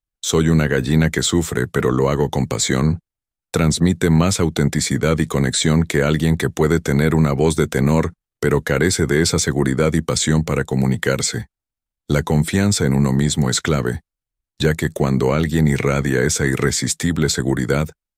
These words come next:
la gente tiende a respaldarla de inmediato. Todos necesitamos esa dosis de atracción, que no solo se basa en lo sensual o sexual,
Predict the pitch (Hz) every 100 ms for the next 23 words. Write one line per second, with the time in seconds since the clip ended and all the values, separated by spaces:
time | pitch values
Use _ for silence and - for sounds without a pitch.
0 | _ _ - 64 - 98 101 85 - 82
1 | 82 76 73 71 - 64 60 71 71 73
2 | 69 65 62 64 64 - 58 - _ _
3 | _ _ _ _ _ _ _ - 90 95
4 | 85 78 78 76 - 80 78 85 - 71
5 | 76 82 - 67 69 65 - - - 73
6 | 62 62 - _ _ _ - 80 78 98
7 | - 92 85 - 69 69 78 80 69 62
8 | - 69 65 67 67 67 - 67 - 64
9 | 62